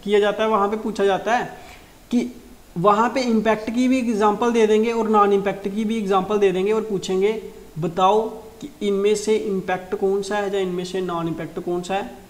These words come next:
तो तीन impact होंगे, एक non impact होगा, तो इम्पै-, non impact वाला पूछ लिया जाता है। तो वो भी हम करेंगे, आपको कभी भी जा नहीं भूलेंगे, तो जा रखना इस चीज़ को।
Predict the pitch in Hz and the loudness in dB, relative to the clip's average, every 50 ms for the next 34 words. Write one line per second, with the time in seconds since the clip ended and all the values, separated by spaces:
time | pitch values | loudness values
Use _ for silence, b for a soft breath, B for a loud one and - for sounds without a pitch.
0 | - - 185 165 170 - 196 190 196 196 196 196 185 190 190 190 - 202 220 214 | -14 -10 -10 -8 -4 -2 0 2 4 4 2 2 2 0 -4 -4 -2 0 0 2
1 | 214 220 214 202 202 196 196 196 185 180 180 180 180 175 185 180 180 - 208 208 | 2 2 0 2 0 0 0 0 -2 -2 0 -2 -2 -2 -4 -6 -6 -4 -4 -2
2 | 202 208 196 202 202 202 196 185 - - - - - - 180 175 180 180 175 175 | 0 -2 0 0 0 0 0 -2 -4 -8 -12 -12 -12 -8 -4 -4 -2 0 0 -2
3 | 170 170 170 160 - 190 180 170 175 175 - 170 165 165 - 160 156 156 156 156 | -2 -2 -6 -8 -8 -6 -6 -4 -4 -4 -6 -6 -8 -6 -6 -6 -6 -4 -6 -8
4 | 156 - - - B B B B B B - 214 220 247 262 269 277 247 247 254 | -10 -12 -16 -18 B B B B B B -2 2 4 4 6 6 6 6 6 4
5 | 247 247 233 208 208 208 226 247 240 233 - - 196 196 196 - - 240 233 - | 2 2 2 2 2 2 2 0 -2 -4 0 4 4 4 4 2 -2 -4 -4 0
6 | - 202 180 202 214 208 233 202 214 190 185 175 180 180 180 190 196 196 185 196 | 0 0 2 2 0 0 0 2 4 4 4 2 2 0 -2 0 0 0 0 0
7 | 208 196 208 202 180 185 175 175 180 180 - 170 170 165 - - 165 156 160 160 | 0 0 -2 -2 0 0 0 0 -2 -4 -6 -6 -6 -6 -6 -6 -6 -6 -6 -8
8 | 165 - | -10 -12